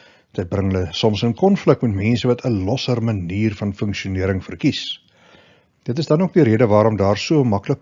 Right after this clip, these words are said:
konflik in 'n gemeente is tussen hulle en mense met 'n hart spiritualiteit. 'n Bekende voorbeeld in die Bybel is iemand soos Paulus, wat met groot logika moeilike begrippe uitlê.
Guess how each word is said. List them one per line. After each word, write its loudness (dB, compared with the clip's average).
konflik 2
in 2
'n -2
gemeente 0
is -14
tussen -2
hulle -4
en -2
mense 0
met -2
'n -2
hart -2
spiritualiteit. -8
'n -12
Bekende 4
voorbeeld 4
in -2
die -2
Bybel 4
is 0
iemand 0
soos 0
Paulus, 2
wat -8
met -2
groot 0
logika 2
moeilike 0
begrippe -4
uitlê. -4